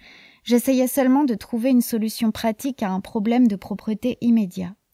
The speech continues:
Alors j'ai pris le gros rouleau de papier toilette et je me le suis entouré tout autour du ventre, sous le bas du ventre, tout autour des cuisses avec,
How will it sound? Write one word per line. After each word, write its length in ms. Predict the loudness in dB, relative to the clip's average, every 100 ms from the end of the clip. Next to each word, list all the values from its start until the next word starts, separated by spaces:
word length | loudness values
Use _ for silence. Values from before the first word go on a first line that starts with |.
| _ _ _ _ -20 -8
Alors 320 | 2 4 4 2
j'ai 160 | 0
pris 220 | -2 -2
le 100 | 0
gros 240 | 0 0 0
rouleau 240 | 2 0
de 60 | -2
papier 360 | -4 -4 -4
toilette 460 | -4 -2 -2 -4 -10 -20 -20 -20 _
et 80 | 2
je 80 | 4
me 120 | 4
le 40 |
suis 220 | 2 0 0
entouré 400 | 2 0 -2 -2
tout 240 | -4 -6
autour 300 | -6 -4 -4
du 160 | -2 -2
ventre, 380 | -2 -4 -6 -12
sous 200 | -4 0
le 60 |
bas 180 | 2 2
du 160 | 0 -4
ventre, 360 | -4 -6 -8
tout 260 | -14 -6 -4
autour 260 | -4 -4
des 140 | -4 -4
cuisses 340 | -6 -8 -4
avec, 400 | -4 -2 -6 -10